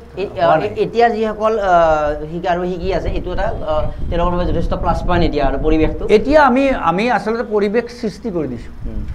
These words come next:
Speaker 1: অ, ইয়েছ, সেই,
Speaker 2: ইতিমধ্যে।
Speaker 1: সেই কথাটো মই কম এতিয়া যে ঊনৈছশ সাতাশী চন, মই যদি ভুল হোৱা নাই, নৰ্তন কলা নিকেতন আপুনি স্থাপন কৰিলে।
Speaker 2: হয়।
Speaker 1: আৰু আপুনি নিৰ্মাণ কৰাৰ সমান্তৰালভাৱে আন একাংশক আপুনি, আহ, আগবঢ়াই লৈ আহিলে। নৰ্তন কলা নিকেতনৰ কথাও আজি জন্মদিনৰ
Speaker 2: ন-
Speaker 1: খণ্ডটোত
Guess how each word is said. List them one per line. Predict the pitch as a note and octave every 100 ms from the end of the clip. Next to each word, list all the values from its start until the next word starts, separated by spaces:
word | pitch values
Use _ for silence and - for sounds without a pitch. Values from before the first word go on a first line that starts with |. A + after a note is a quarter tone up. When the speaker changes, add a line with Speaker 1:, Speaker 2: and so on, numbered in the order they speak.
| -
Speaker 1:
অ, | E3+
ইয়েছ, | G3+
সেই, | E3+
Speaker 2:
ইতিমধ্যে। | F3 D#3+ G#3+ A#3+
Speaker 1:
সেই |
কথাটো | B3 B3 B3+
মই | A3 F#3+ E3
কম | C#3+
এতিয়া | B2 D#3 - - - -
যে |
ঊনৈছশ | G3+ G3 G3
সাতাশী | A3+ G3+ G3+ G3
চন, | G3 G3+ F3
মই | D#3
যদি | D#3+
ভুল | C#3+ D3
হোৱা | D3+
নাই, | D#3 - - - -
নৰ্তন | C#3 D#3+ F#3+ F#3+
কলা | F#3+ F3+
নিকেতন | D#3+ E3+ F3+ -
আপুনি | - D3+
স্থাপন | D3+ D#3+ D#3 E3+
কৰিলে। | D#3+ D3 D#3+ -
Speaker 2:
হয়। | C#3+ A#2 D3
Speaker 1:
আৰু | E3 F#3 -
আপুনি | D#3 F#3 A#3 A#3+
নিৰ্মাণ | G3+ G3+ G#3+ G#3
কৰাৰ | G#3 G#3 G#3 G3+
সমান্তৰালভাৱে | F#3 F#3 F#3+ F#3+ F#3 F3+ F3 - - - - -
আন | G3 A#3
একাংশক | A3 A3+ G#3+ A3
আপুনি, | G#3 G#3 G#3+
আহ, | G3+ F3 F#3 -
আগবঢ়াই | E3+ E3+ F3 F#3 G#3 A3 E3+
লৈ | D3+ F3
আহিলে। | E3 C#3+ B2+ - - -
নৰ্তন | F3 E3+ F#3+ G3
কলা | G#3
নিকেতনৰ | G3 F3 F3 F#3+
কথাও | F#3 F3 F#3+
আজি | G3 F3
জন্মদিনৰ | E3 E3 E3 F3 F3
Speaker 2:
ন- |
Speaker 1:
খণ্ডটোত | E3 E3